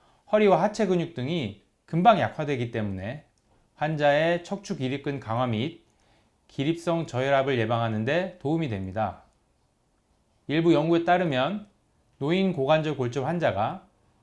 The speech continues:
침대에 걸터 앉는 것이 빨리 가능해질수록 환자의 기능 회복과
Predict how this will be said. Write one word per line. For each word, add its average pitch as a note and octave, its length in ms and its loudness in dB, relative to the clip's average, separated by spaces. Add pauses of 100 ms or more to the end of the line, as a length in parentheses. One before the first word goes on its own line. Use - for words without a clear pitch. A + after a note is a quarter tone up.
침대에 F3 420 -2
걸터 C3 260 -2
앉는 D3 180 -2
것이 C#3+ 360 -4
빨리 A3 280 0
가능해질수록 C3+ 960 -4 (540)
환자의 D#3 400 -2
기능 C3+ 280 -4
회복과 D3+ 640 0